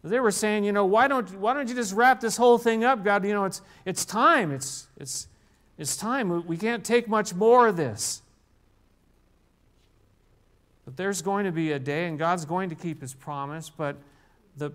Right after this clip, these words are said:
the purpose behind it is this. He said, "He is patient with you." And get this, get these words, "not wanting anyone to" what?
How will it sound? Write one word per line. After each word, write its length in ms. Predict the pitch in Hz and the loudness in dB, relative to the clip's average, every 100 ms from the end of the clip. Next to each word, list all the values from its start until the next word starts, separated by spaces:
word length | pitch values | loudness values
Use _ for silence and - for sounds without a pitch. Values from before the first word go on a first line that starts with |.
| - | -12
the 100 | 147 | -14
purpose 440 | 135 202 214 185 | -6 -6 -4 -8
behind 440 | - 160 160 185 175 | -6 -8 -6 -6 -6
it 140 | 151 | -6
is 160 | 151 151 | -8 -4
this. 240 | 214 196 | -6 -4
He 80 | 165 | -10
said, 260 | 156 170 156 | -6 -6 -6
"He 220 | 196 208 | -4 -4
is 140 | 170 | -6
patient 800 | - - 214 226 - 196 151 - _ _ | -12 -6 -4 -4 -4 -6 -8 -12 _ _
with 220 | 156 156 | -8 -6
you." 480 | 156 160 156 123 95 - _ _ _ - - 330 269 _ _ _ _ _ _ _ _ | -4 -4 -4 -6 -8 -14 _ _ _ -20 -20 -20 -20 _ _ _ _ _ _ _ _
And 140 | 135 139 | -8 -4
get 220 | 190 190 | -4 -2
this, 400 | 196 175 - - | 0 0 -4 -6
get 200 | 180 175 | -6 -4
these 260 | 185 170 | -4 -2
words, 380 | 170 180 170 151 | 0 0 0 -2
"not 400 | 156 180 220 214 | -2 0 0 0
wanting 560 | 196 208 214 220 208 180 | -2 -2 0 -2 -4 -4
anyone 500 | 208 226 208 208 202 | -4 -2 0 -2 -2
to" 200 | - 190 | -4 -2
what? 380 | 185 208 247 | 2 2 2